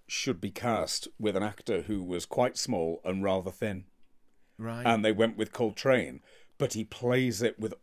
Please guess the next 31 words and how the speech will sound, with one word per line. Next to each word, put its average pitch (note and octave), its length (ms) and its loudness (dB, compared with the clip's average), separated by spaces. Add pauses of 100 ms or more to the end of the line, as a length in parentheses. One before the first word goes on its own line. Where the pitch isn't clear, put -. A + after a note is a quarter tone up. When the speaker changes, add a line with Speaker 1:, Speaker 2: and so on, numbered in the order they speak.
Speaker 1:
all C3+ 300 10
the A#2+ 100 2
vulnerability A#2 920 0
of G#2 200 2
someone G2+ 380 0
who G#2 200 0
is F#2+ 200 2 (280)
quite G#2 240 0
small F#2 280 -2
and F#2 120 -2
rather F#2 260 0
thin. G#2+ 260 2 (200)
When B2 300 4
he, A2+ 320 0 (180)
when A#2+ 180 10
you G#2+ 100 4
get B2+ 200 6
those A#2+ 240 4
lovely B2 380 4
moments A#2+ 520 2
when G2+ 120 0
he's G2 220 -4 (320)
sort B2+ 200 -2
of G#2 80 2
a A#2 40 6
little B2 300 4
bit B2 240 0
broken A#2+ 420 2
down, A#2+ 320 0
the G#2 100 -8
vulnerability A#2 1080 0